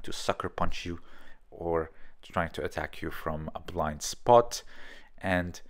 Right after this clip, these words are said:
here, but of course, you have to do them relentlessly and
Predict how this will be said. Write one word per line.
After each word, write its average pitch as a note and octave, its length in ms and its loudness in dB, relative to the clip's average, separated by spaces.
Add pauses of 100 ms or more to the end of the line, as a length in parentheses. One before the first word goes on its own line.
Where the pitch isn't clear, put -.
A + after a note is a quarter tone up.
(680)
here, F2+ 280 6
but - 200 0
of - 140 -8
course, - 320 6
you - 80 -4
have F#2 200 -4
to F2+ 100 -4
do F2+ 120 -2
them E2+ 320 2 (280)
relentlessly F#2+ 1000 4
and E2+ 340 -8